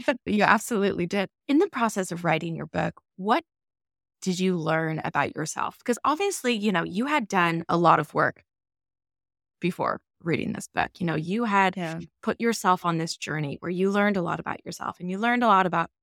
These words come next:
Speaker 1: how you view society, and you learned these really, really important
Speaker 2: Mm-hmm.
Speaker 1: lessons. But, you know, as you said, this is a journey, and it's a lo-,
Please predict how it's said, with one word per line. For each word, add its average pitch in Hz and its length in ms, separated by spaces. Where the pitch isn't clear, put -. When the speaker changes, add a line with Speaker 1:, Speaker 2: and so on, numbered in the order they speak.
Speaker 1:
how 202 220
you 190 200
view 165 180
society, - 560
and 165 120
you 175 100
learned 269 320
these 208 240
really, 175 260
really 160 200
important - 340
Speaker 2:
Mm-hmm. - 20
Speaker 1:
lessons. 185 300
But, 190 260
you 262 100
know, 240 180
as 196 160
you 220 80
said, 277 300
this 196 180
is 208 120
a 220 80
journey, 240 340
and 165 100
it's - 160
a 190 60
lo-, 185 120